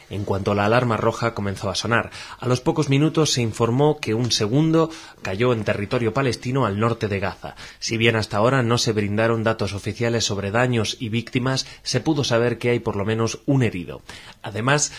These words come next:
la, una andanada de cinco proyectiles de mortero cayó en zonas descampadas del Consejo Regional de Eskol. Las brigadas Al-Quds, el brazo militar de la yihad islámica, reivindicó la responsabilidad del ataque.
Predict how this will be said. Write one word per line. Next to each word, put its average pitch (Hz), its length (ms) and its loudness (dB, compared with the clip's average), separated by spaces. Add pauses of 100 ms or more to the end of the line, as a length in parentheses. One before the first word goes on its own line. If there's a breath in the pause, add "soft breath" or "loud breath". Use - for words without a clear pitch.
(140)
la, 95 440 -2
una 131 220 2
andanada 107 500 2
de 101 120 0
cinco 127 380 -2
proyectiles 110 640 -2
de 131 100 0
mortero 113 500 0
cayó 101 260 -2
en 101 100 -2
zonas 101 360 -4
descampadas 110 640 0
del 101 120 -2
Consejo 104 440 -4
Regional 101 460 -6
de 101 80 -2
Eskol. 87 440 -4 (520 loud breath)
Las 104 220 -4
brigadas 110 460 2
Al-Quds, 131 640 2
el 98 120 -2
brazo 107 300 -2
militar 98 460 0
de 101 80 2
la 95 100 -2
yihad 101 320 -2
islámica, 117 500 0
reivindicó 104 640 0
la 117 100 4
responsabilidad 98 800 -4
del 90 140 -4
ataque. 78 400 -12